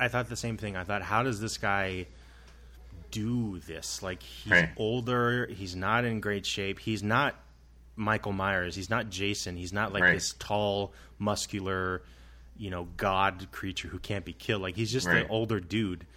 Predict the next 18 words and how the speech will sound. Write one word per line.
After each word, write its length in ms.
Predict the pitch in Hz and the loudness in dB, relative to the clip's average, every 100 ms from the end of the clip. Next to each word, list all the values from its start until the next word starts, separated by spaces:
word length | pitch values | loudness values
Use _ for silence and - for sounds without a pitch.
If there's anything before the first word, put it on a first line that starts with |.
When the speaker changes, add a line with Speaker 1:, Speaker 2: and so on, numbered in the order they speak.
| - - | -14 -4
Speaker 2:
Yeah. 360 | 78 92 90 | -2 -2 -4
Speaker 1:
Um, 160 | 87 87 | -4 -4
and 120 | 110 | 0
the 80 | 110 | 0
way 300 | 104 123 139 | 4 4 4
he 200 | 120 104 | 2 -2
moves 440 | 98 120 143 117 | 0 2 2 0
and 100 | 101 | -4
the 60 | 95 | -2
way 140 | 110 | 0
he 60 | 113 | -2
comes 300 | - 92 95 | -4 -6 -2
in, 120 | 117 | -2
it's 180 | 95 - | -2 -4
just 160 | 104 - | -4 -4
like 220 | 90 90 - - - - - - - | -4 -6 -14 -20 -20 -20 -20 -20 -16
he 220 | - 127 - | -8 -6 2
owns 640 | 127 127 123 113 - - | 4 4 4 2 0 -4